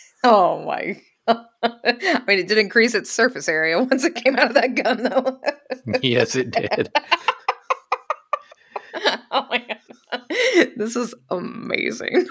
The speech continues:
Speaker 1: <laughs>
Speaker 2: Uh, and then it says, um, it says, "A fowl forced through the air with this velocity is torn entirely to pieces. With a less velocity, it is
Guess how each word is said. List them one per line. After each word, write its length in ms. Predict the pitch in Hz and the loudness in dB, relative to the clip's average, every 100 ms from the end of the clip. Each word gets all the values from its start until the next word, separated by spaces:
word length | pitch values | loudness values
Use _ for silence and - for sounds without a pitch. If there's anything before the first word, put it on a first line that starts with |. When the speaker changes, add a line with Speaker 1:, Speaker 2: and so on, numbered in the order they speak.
| - - | -6 -14
Speaker 1:
<laughs> 220 | - - | -12 -2
Speaker 2:
Uh, 260 | 143 180 143 | 4 6 6
and 80 | |
then 140 | 156 156 | 4 4
it 40 | |
says, 380 | 180 139 131 254 - - _ _ - | 6 4 4 -2 -6 -20 _ _ -6
um, 640 | 117 117 104 95 90 85 _ _ _ _ _ _ _ _ _ - | -2 0 0 0 -6 -14 _ _ _ _ _ _ _ _ _ -10
it 120 | 160 | -2
says, 140 | 160 147 | 2 2
"A 80 | 135 | 0
fowl 640 | - 185 135 107 117 156 | 2 4 4 2 0 -2
forced 360 | - 160 170 - | -2 0 0 0
through 100 | 175 | -2
the 140 | 147 120 | 2 4
air 180 | 107 | 4
with 140 | 104 101 | 2 -2
this 140 | 117 | -4
velocity 500 | - 120 123 - 107 | 0 4 4 4 0
is 140 | 110 104 | 0 0
torn 280 | - 220 214 | 2 4 4
entirely 640 | 190 - 135 160 165 147 | 2 0 2 4 4 4
to 100 | 139 | 4
pieces. 600 | 143 117 95 87 71 - - _ - - - - | 4 2 0 -2 -6 -12 -16 _ -20 -20 -8 2
With 180 | 165 | 2
a 60 | 165 | 4
less 360 | 131 185 226 - | 4 4 2 0
velocity, 800 | 185 131 135 143 - - 147 135 | 2 4 4 4 -4 -10 -12 -6
it 80 | 120 | -6
is 160 | 117 | -6